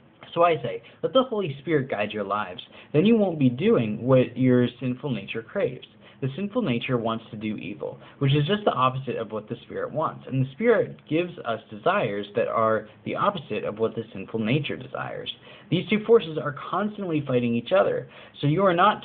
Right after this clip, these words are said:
free to carry out your good intentions. But when you are directed by the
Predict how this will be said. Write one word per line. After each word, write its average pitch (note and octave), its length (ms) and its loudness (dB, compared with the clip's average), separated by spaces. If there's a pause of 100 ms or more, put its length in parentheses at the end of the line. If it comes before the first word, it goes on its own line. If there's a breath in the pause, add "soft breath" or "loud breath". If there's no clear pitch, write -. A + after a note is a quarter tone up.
(140)
free G3+ 240 0
to C3+ 120 -2
carry C#3 320 4
out A2+ 240 0
your C3+ 140 2
good A2 160 2
intentions. E3 680 -4 (320 loud breath)
But D3 120 8
when D#3 180 4
you E3 100 6
are D#3+ 120 10
directed F3 400 4
by D#3 140 6
the D3 100 2